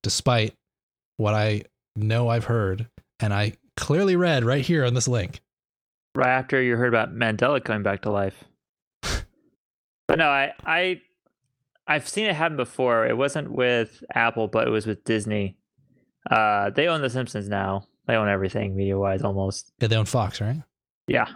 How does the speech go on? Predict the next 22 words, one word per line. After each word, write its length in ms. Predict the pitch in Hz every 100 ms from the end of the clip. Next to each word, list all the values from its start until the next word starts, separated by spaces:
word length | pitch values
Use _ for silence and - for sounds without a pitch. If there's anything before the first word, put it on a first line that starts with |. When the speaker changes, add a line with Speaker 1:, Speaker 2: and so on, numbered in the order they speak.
| -
Speaker 2:
they 80 | -
own 100 | 107
Fox, 480 | - 123 - - -
which 160 | 123
owns 160 | 107 101
Simpsons. 540 | - 117 - - - _ _ _ _ - - -
And 520 | 127 127 120 120 120 - _ _
I 200 | 131 151
remember 960 | 165 156 139 135 139 123 110 104 104 120 _ _ -
very 300 | 127 131 131
clearly 800 | - - 131 123 107 101 104 -
growing 360 | - 127 120 113
up 220 | 113 110
and 100 | 107
seeing 460 | - 131 123 117 113
the 60 |
Michael 360 | 110 117 117 117
Jackson 720 | - 113 110 - 110 101 101 -
episode. 560 | 120 120 - 107 127 - _ _ _ _ _ _ _
And 240 | - 135 135
it, 240 | 156 151 -
it, 160 | 151